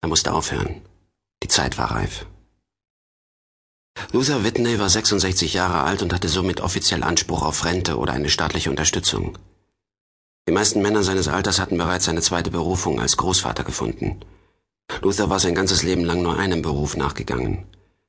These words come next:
Dieser bestand darin, in andere Leute Wohnungen oder Geschäfte einzusteigen, meist bei Nacht, so wie jetzt, und so viel von ihrem Eigentum mitzunehmen, wie er tragen konnte. Wenngleich er eindeutig auf der falschen Seite des Gesetzes stand,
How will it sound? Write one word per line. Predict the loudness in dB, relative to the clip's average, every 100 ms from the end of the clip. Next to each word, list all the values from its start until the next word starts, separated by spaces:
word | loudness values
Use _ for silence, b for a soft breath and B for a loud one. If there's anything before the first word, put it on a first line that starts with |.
| _ _ -6
Dieser | -2
bestand | 0 2 0 2
darin, | 2 2
in | 0
andere | 0 0 0
Leute | 0 0 -2
Wohnungen | 0 0 2
oder | 0 0
Geschäfte | 0 0 -2 -4
einzusteigen, | -4 -2 0 0 0 -2 -4 -6 -16 _ _ _ _ _ -2
meist | 0 0
bei | 0
Nacht, | 2 0 0 -2
so | 0 0
wie | -2
jetzt, | 0 0 0 -8 _ _ _ _ _ _ -16 B
und | 2
so | 2
viel | 2 0
von | 2 2
ihrem | 2
Eigentum | 2 0 0 0
mitzunehmen, | 2 2 2 0 0
wie | 0
er | -2
tragen | 0 -2 -2 -2
konnte. | -4 -4 -4 -6 -16 _ _ _ _ _ _ _ _ _ _ _ -14 B B
Wenngleich | 0 2 2 2
er | 2
eindeutig | 2 2 -2 -2
auf | -2
der | -2
falschen | 0 2 4 4
Seite | 2 0
des | 0 0
Gesetzes | 0 0 2 2
stand, | 2 2 0 -2